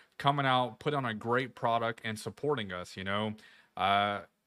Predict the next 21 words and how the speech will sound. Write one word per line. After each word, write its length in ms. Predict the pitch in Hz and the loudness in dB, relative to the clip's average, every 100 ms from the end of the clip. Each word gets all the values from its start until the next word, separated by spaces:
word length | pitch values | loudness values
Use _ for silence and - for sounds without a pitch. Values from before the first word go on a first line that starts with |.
| - | -14
we 180 | 107 127 | -6 -2
love 320 | 131 135 123 | 2 2 2
doing 280 | 127 120 117 | 0 2 2
it. 260 | 117 110 110 | 0 -2 -4
This 260 | 117 - | -6 -4
is 200 | 113 110 113 | -6 -8 -12
fun 500 | - - 135 123 120 | -16 -6 2 2 2
for 240 | - 110 | -2 0
us. 260 | 107 107 - | 2 0 -4
We 100 | 110 | -8
get 140 | 110 110 | -8 -8
to 60 | |
come 220 | 107 123 | -6 -4
out 180 | 113 107 | -2 -4
here 160 | 110 107 | -4 -4
weekly 640 | 104 110 107 110 110 110 107 | -4 -6 -6 -6 -4 -6 -6
and, 280 | 98 98 98 | -6 -6 -4
uh, 160 | 98 | -4
showcase 600 | 95 - 120 - 110 107 | -2 -2 -2 0 -2 -2
your 120 | 113 110 | -2 -2
talents. 600 | - 98 90 - - | -2 -6 -8 -14 -20